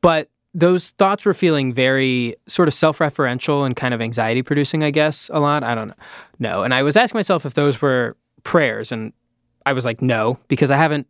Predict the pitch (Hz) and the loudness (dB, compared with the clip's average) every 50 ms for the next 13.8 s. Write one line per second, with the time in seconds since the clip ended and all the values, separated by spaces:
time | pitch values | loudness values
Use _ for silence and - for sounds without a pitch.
0 | _ - 147 160 165 170 175 160 143 - 165 151 - 147 143 135 131 131 131 127 | _ -2 0 2 2 4 2 2 2 2 0 0 0 0 0 2 2 0 0 0
1 | - 135 131 123 120 117 - - _ _ _ _ _ - 151 147 - 151 131 127 | -2 -2 -2 -2 -2 -4 -6 -10 _ _ _ _ _ -14 -8 -4 0 2 2 2
2 | 135 - 147 135 131 127 127 - 131 139 139 135 123 113 _ - - - 147 135 | 2 0 -2 -2 -2 -2 -2 -2 -2 0 0 -2 -2 -2 _ -4 0 0 0 0
3 | - - 120 113 113 113 113 113 - 170 190 180 165 147 135 120 - 117 - - | 0 -2 -2 -2 -2 -2 -4 0 2 2 2 2 2 0 0 0 -2 -4 -4 -2
4 | 123 127 127 101 90 98 - - _ _ _ _ - - _ _ _ _ - 196 | 0 0 0 0 -2 -8 -12 -16 _ _ _ _ -20 -20 _ _ _ _ 0 2
5 | 185 196 196 196 220 220 214 196 190 175 147 - 160 147 - - _ _ _ _ | 4 4 4 4 4 4 2 2 0 -2 -2 -2 -2 -2 -2 -4 _ _ _ _
6 | _ _ _ 143 147 143 160 147 143 139 - 131 131 139 143 127 120 - 131 127 | _ _ _ -4 0 2 2 2 0 0 -2 0 0 0 2 2 0 0 -2 -2
7 | 117 117 117 117 117 - _ _ _ _ _ _ - 175 160 165 - 226 208 202 | -2 0 0 -2 -2 -4 _ _ _ _ _ _ 0 2 2 2 2 2 2 2
8 | 202 190 175 156 151 143 135 135 135 123 - 135 120 117 117 113 110 - - 143 | 2 2 2 2 2 2 0 0 -2 -2 -2 -2 -2 -2 -2 -4 -8 -10 -8 -6
9 | 131 120 117 113 113 113 113 117 - _ _ _ _ _ _ _ _ _ - 139 | -4 -2 -2 -2 -2 -4 -6 -8 -12 _ _ _ _ _ _ _ _ _ -4 -2
10 | 139 143 131 - - 143 135 131 127 120 - - 131 123 120 117 117 117 - - | -2 -2 -2 -2 0 0 0 0 -2 -4 -4 -2 -2 0 0 0 -2 -4 -2 0
11 | 139 147 175 190 196 208 - 220 190 214 208 208 214 226 220 190 - _ _ _ | 0 2 2 2 0 0 0 2 2 2 2 2 0 -4 -6 -8 -14 _ _ _
12 | _ _ _ - 175 165 156 156 151 151 - - _ _ _ _ _ _ _ - | _ _ _ -2 0 0 0 0 0 -2 -4 -8 _ _ _ _ _ _ _ -14
13 | - - 156 131 - 147 135 131 123 - 165 156 - 127 113 127 | -6 -4 -2 0 2 2 2 2 0 -2 -4 -4 -2 -2 -4 -4